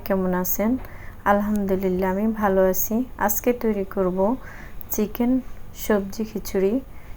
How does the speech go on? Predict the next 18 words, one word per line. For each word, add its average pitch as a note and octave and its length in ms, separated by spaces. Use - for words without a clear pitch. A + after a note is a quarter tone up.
এই F#3+ 120
খিচুড়িটা A3 600
একদম G3 400
ঝরঝরে G3+ 540
ভুনা G3+ 320
খিচুড়ি F#3+ 460
হবে। G3 340
আহ, - 1120
খিচুড়ি B3 480
তৈরি G#3 280
করার G#3+ 340
জন্য G3 260
আমি F#3+ 220
নিয়ে G#3+ 240
নিলাম F#3+ 320
আতপ F#3+ 320
চাল, G#3+ 240
আর G3+ 200